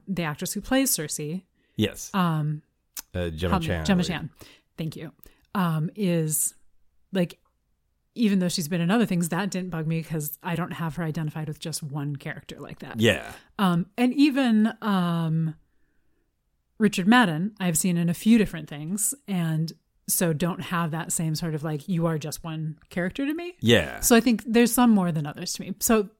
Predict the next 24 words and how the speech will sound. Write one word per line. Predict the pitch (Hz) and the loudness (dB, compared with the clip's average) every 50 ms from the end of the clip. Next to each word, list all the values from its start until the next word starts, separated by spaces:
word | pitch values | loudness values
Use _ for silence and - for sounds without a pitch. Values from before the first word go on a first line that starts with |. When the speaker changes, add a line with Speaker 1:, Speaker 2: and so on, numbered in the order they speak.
| _ _ | _ _
Speaker 1:
I | 220 214 214 | 0 2 4
would | 208 208 208 | 4 4 2
say | - 208 190 185 185 180 | 2 2 2 2 2 0
for | 170 - - 208 220 | -2 -4 -2 2 4
me, | 247 294 285 277 269 233 | 4 4 4 2 2 0
it's | 196 190 - - | -2 -2 -4 -6
the, | - 160 170 165 165 | -4 -2 -2 0 0
like, | 160 151 147 151 151 - - - _ _ _ _ _ _ _ - _ _ _ _ _ _ _ _ _ _ _ _ _ _ _ - - 214 | 0 -2 -2 -4 -6 -8 -10 -18 _ _ _ _ _ _ _ -20 _ _ _ _ _ _ _ _ _ _ _ _ _ _ _ -6 0 2
John, | 180 185 202 190 190 214 - | 4 6 6 6 4 4 2
uh, | 214 190 180 175 175 170 170 202 - | 2 2 2 2 0 -2 -6 -6 -4
Kit | - 247 - | -2 -2 0
Harington | 190 196 202 185 190 - 196 180 175 196 - - - | 2 2 2 2 2 2 0 -2 -2 -4 -6 -4 -2
saying | - - 214 202 196 196 | 2 4 6 8 8 8
that | 247 - | 8 6
Jon | - - - - 135 131 | 4 2 2 2 0 0
Snow, | - - 127 135 - - - - | 0 2 0 0 0 0 -2 -2
<laughs> | |
see, | - - 190 247 254 - - - - - - - - - - - - _ | -2 0 4 4 4 4 2 -2 -4 -2 -4 -4 -4 -6 -12 -20 -4 _
would | 262 247 220 | 6 8 10
be | 196 233 | 10 10
a | 240 240 | 8 8
little | 226 220 247 277 285 269 226 | 8 8 6 6 6 6 4
bit | 226 220 226 - | 4 2 2 0
like, | 208 180 180 180 175 170 175 175 - - | -2 -2 0 0 2 0 0 -2 -6 -12